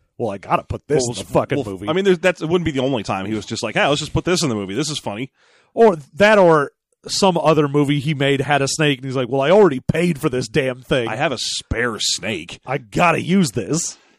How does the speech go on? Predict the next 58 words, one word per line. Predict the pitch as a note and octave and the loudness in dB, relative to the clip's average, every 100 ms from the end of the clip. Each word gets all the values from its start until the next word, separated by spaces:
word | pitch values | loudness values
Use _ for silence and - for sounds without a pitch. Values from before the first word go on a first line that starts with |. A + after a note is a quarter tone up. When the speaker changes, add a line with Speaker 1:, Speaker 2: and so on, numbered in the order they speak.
| _ _ F3 D#3 - | _ _ -8 -8 -4
Speaker 2:
Okay, | F#3+ F3+ C3+ | -2 0 0
well, | C3 | 2
then | D#3 D#3+ D#3 | 2 2 0
we | D3+ | -2
cut | D#3+ E3 | -2 0
right | D3 E3+ | 0 0
to | |
the | D#3+ | -2
next | C3+ C#3 - | -2 -2 -2
scene, | C3+ A2 A#2 | -4 -4 -4
which | C3 - | -4 -4
is | C3+ B2 - _ - | -4 -6 -12 _ -6
another | C#3+ D#3+ E3+ D3 | 0 2 2 2
e-, | C#3 B2+ | -2 -6
example | C#3 A#2 C3 B2 B2+ | -6 -2 -2 0 -2
of | A#2 | -2
the | B2+ | -2
director | B2+ B2 C3 | -2 0 -2
just | A#2+ | -4
having | - C3 B2+ | -4 -2 -2
a | A2+ | -2
thing | - C3 A#2 | -2 0 0
lying | G#2 F#2+ | -2 -2
around, | F#2+ F#2+ G#2+ _ - _ | -4 -4 -6 _ -20 _
'cause | D3+ | -6
we | C#3 | -4
cut | - G3 A3 | -2 0 0
out | G3 | 0
to | F#3+ | 0
a | D#3 | -2
boat | B2 B2+ A2+ _ _ - | 0 0 0 _ _ -4
where | C3 C3+ C3 - | 0 0 0 -2
a | C#3 B2 A2+ G#2+ | -2 -2 -6 -6
James | - D3 E3 | 0 0 0
Bond | B2+ C3 C#3 C#3 | -2 2 2 2
type | A#2+ C3 B2 | -2 -4 -6
villain | A2+ B2+ A#2 G#2 | -2 -2 0 -2
dude, | G2+ G2+ F#2+ G#2+ _ _ _ | -2 -2 -2 -6 _ _ _
uh, | - A2 | -4 -2
like | A2+ | -2
an | B2+ | -4
old | B2 C#3 A#2+ | -2 -2 0
bald | B2+ B2 A#2 | 0 0 -2
white | A#2 G#2+ | -4 -2
guy, | C3 C3 C#3 _ _ - | 0 0 -2 _ _ -8
is, | C3+ | -4
like, | C#3 C3 | -4 -2
standing | D#3 D3 C#3+ | 0 0 2
around | C#3 C#3 | 2 2
saying, | D3+ A2+ | 0 -2
"Yes, | G#2 F#2+ - | -4 -6 -6
it's | C3 - | -6 -6
time | C3 C3+ C3 | -2 0 0
to | B2+ | -2
send | - A#2 A2+ | 0 -2 -2
Seth | - C3+ A2 - | -4 -2 -2 -4
his | A2+ G2+ | -8 -6
payment | - B2+ G2 F#2 G2 | -6 -4 -4 -4 -8